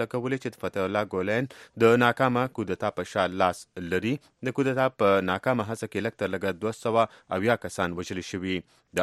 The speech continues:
امریکې صدر باراک اوباما د جی ټوینټي سرمشریزه غونډه کې صدر اردوان ته ویلي و چې د کودتا د پلټنو لپاره ورسره امریکا هر قسمه مرستو ته تیار ده.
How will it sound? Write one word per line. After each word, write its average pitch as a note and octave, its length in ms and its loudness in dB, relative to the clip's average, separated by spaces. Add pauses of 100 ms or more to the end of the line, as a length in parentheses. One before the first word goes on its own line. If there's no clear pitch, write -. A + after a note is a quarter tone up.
امریکې F2+ 400 -4
صدر G2+ 240 -2
باراک F#2 280 -2
اوباما B2 380 2
د F#2 200 2
جی F#2 180 -8
ټوینټي B2 400 -4
سرمشریزه F#2 520 -4
غونډه C3 260 0
کې - 440 -8
صدر G2+ 300 0
اردوان G2+ 420 -2
ته A2+ 120 2 (460)
ویلي B2+ 260 4
و D3 140 0
چې C#3 160 -10
د - 100 -10
کودتا G2 480 0 (140)
د F2+ 220 -2
پلټنو G#2 440 -2
لپاره G#2 300 0
ورسره A#2+ 400 0
امریکا F#2+ 340 -8
هر A#2 160 -6
قسمه F2 320 -8
مرستو F#2 380 -8
ته E2 160 -10
تیار E2+ 260 -2
ده. E2+ 140 -10